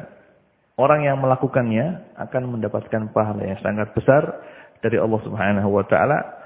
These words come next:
Rasulullah Shallallahu alaihi wasallam telah bersabda sebagaimana yang diriwayatkan oleh Imam Muslim, "At-tahuru syatrul iman."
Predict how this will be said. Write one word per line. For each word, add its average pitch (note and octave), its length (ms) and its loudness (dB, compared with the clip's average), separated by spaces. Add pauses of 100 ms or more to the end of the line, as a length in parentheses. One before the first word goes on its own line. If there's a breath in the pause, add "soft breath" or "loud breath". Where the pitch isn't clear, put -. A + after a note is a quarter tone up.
(160 loud breath)
Rasulullah E3 420 4
Shallallahu C#3 440 2
alaihi C3+ 280 0
wasallam B2+ 400 -2
telah - 320 -4
bersabda A2 760 0
sebagaimana G#2+ 520 2
yang A2+ 280 0
diriwayatkan A#2 1300 0
oleh G#2 240 2
Imam G2+ 240 2
Muslim, D3 600 -2 (160)
"At-tahuru B2+ 880 4
syatrul A#2+ 480 0
iman." G2 640 0